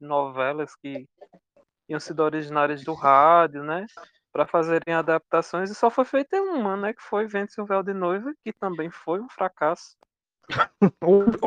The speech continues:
Speaker 2: é
Speaker 1: audiência.
Speaker 2: verdade! É verdade!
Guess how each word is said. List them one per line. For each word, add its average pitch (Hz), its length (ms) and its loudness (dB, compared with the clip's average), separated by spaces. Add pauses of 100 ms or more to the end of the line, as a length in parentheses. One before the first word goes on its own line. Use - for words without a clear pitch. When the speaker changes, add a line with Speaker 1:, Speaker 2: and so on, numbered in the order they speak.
(120)
Speaker 2:
é 240 80 10
Speaker 1:
audiência. 285 180 6
Speaker 2:
verdade! 220 960 2 (480)
É 208 180 10
verdade! 160 1300 4